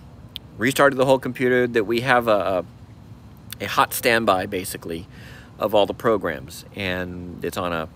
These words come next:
little compact flash card. So we play it off of that at the same time that we play it out of the computer, just as a backup, as a hot standby backup. And so, uh, once we, uh, switched over to that,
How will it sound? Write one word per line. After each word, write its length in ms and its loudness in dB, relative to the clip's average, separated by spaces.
little 160 -6
compact 480 -2
flash 300 -4
card. 320 -10
So 120 -4
we 80 2
play 260 6
it 60 6
off 200 4
of 120 -8
that 240 2
at 80 -10
the 80 -16
same 260 -8
time 480 -4
that 180 -4
we 120 -6
play 240 0
it 40 -2
out 120 -2
of 60 -12
the 80 -12
computer, 560 4
just 240 0
as 100 -2
a 60 0
backup, 480 -4
as 100 -6
a 40 -8
hot 260 -4
standby 340 -4
backup. 460 -8
And 320 -8
so, 680 -2
uh, 360 0
once 320 -4
we, 320 0
uh, 140 4
switched 340 -6
over 160 2
to 60 0
that, 440 2